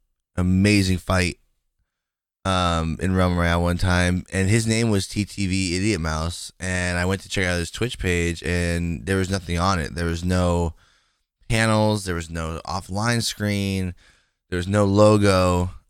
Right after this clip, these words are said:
Um, this is before Idiot Mouse even started streaming, and, uh,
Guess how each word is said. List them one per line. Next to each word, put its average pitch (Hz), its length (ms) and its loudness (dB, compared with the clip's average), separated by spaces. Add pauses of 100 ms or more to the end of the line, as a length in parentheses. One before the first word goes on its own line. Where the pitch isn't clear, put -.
Um, 87 300 -4
this 95 160 -4
is 104 80 -8
before 104 360 0
Idiot 101 280 4
Mouse 98 180 2
even 95 120 0
started 95 220 -2
streaming, 110 440 -4 (1000)
and, 101 220 0
uh, 82 380 -2